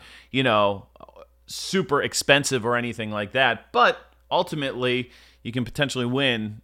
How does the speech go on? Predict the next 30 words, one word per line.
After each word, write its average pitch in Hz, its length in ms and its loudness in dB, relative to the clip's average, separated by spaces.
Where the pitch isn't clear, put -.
a, 101 160 -6
a 120 100 -2
good 117 180 -4
chunk 123 260 -4
of 110 60 -4
money 110 360 0
if 101 120 -12
you 107 60 -8
have 104 240 -2
that 98 220 -4
awesome, 107 340 -2
awesome 98 320 -4
score. 110 460 -2
So 139 380 4
just 254 200 8
an 226 80 6
idea, 175 640 12
and, 143 480 6
uh, 131 300 8
I 135 80 6
commend 151 440 2
the 139 60 -4
people 135 280 -2
at 127 120 0
FanDuel 127 360 -2
for 113 120 -10
taking 135 360 -4
those 113 180 -4
chances, 117 580 -4
and 107 340 -6